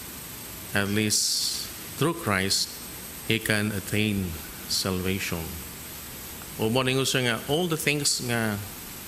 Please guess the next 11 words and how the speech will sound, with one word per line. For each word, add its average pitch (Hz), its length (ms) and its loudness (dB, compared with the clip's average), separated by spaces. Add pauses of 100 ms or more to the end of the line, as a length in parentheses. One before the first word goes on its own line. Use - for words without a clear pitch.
(240)
he 123 80 6
has 120 160 4
achieved 156 400 2 (240)
are 110 320 4 (160)
mere 127 320 4
rubbish. 113 640 2 (640)
Mga 117 320 4
basura, 160 480 4 (640)
way 113 240 4
hinungdan. 120 720 2 (880)
No? 57 160 0